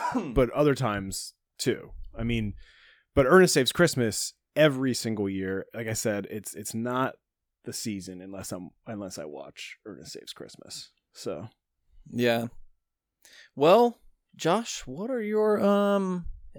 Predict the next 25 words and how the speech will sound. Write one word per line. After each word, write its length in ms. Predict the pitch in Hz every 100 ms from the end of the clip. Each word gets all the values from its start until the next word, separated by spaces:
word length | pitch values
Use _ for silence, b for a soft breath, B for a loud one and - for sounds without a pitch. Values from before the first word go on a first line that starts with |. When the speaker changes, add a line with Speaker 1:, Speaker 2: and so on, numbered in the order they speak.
| 160 -
Speaker 1:
you 80 | 156
know 120 | 165
what? 160 | 247 -
Before 200 | 151 147
we 80 | 143
get 120 | 147
started, 360 | 175 175 170
Speaker 2:
Yeah, 80 | 113
yeah. 200 | 110 110 - - - _ _ _
Speaker 1:
give 140 | - 143
us 120 | 147
a 40 |
recap. 480 | 143 156 185 185 120 -
What's 240 | 156 208 190
this 180 | 156
movie 300 | 135 131 151
about? 480 | 180 196 240 214 - - _ _
Speaker 2:
Oh, 160 | 156 180
so 320 | - 151 135 -
this 200 | 151 214
is 120 | 320 302
the 100 | 311
second 400 | - 151 156 127
Ernest 460 | 117 110 95 -
movie, 400 | 90 78 - 123